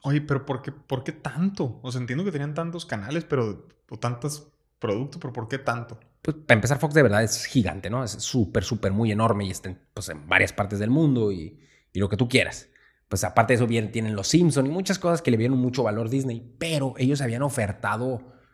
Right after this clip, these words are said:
Speaker 2: si no me equivoco, sesenta y cuatro o cincuenta y cuatro. Sesenta y cuatro o cincuenta y cuatro, no me acuerdo.
Speaker 1: Poco
Speaker 2: Pero
Speaker 1: menos.
Speaker 2: habían ofertado un, ba-, pues, un poco, pero bastante cuando
Speaker 1: Ajá.
Speaker 2: estás hablando de billones.
Speaker 1: Sí.
Speaker 2: Y en ese momento, güey, Comcast, que era la com-,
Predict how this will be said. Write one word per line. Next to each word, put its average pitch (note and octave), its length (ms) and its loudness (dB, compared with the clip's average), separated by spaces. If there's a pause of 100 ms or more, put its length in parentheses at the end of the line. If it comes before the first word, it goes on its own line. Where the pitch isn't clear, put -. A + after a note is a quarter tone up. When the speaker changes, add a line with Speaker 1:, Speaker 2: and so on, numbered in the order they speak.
Speaker 2:
si - 200 -2
no A2 80 0
me D3+ 100 4
equivoco, G#2 380 -6
sesenta G#2 440 -4
y F2 80 -12
cuatro - 580 -8 (580)
o G#2 100 -6
cincuenta G2 460 -4
y E2 40 -10
cuatro. - 440 -6
Sesenta G2+ 220 -8
y - 20 -8
cuatro E3 140 0
o E3 40 -2
cincuenta A#2 180 -4
y - 20 -6
cuatro, G#2 200 -8
no A#2 60 -4
me B2+ 60 0
acuerdo. G#2 320 -4 (160)
Speaker 1:
Poco C3 220 2
Speaker 2:
Pero B2 140 2
Speaker 1:
menos. F#2 140 -10
Speaker 2:
habían C#3+ 160 4
ofertado E3 300 2 (280)
un, G2 60 -10
ba-, - 200 -4
pues, - 240 -12
un B2+ 140 -6
poco, F#3+ 260 10
pero B2+ 160 6
bastante B2 440 0
cuando B2 120 4
Speaker 1:
Ajá. G#2 80 2
Speaker 2:
estás A#2 80 0
hablando C3 240 4
de A#2+ 60 4
billones. B2+ 440 4
Speaker 1:
Sí. - 280 -4 (420)
Speaker 2:
Y C#3+ 140 8
en C#3 100 6
ese C#3+ 180 4
momento, D3+ 560 4
güey, A#2 500 -4 (220)
Comcast, C3+ 720 6
que G#2+ 120 -6
era G#2 100 -4
la A2+ 100 0
com-, G2+ 220 -8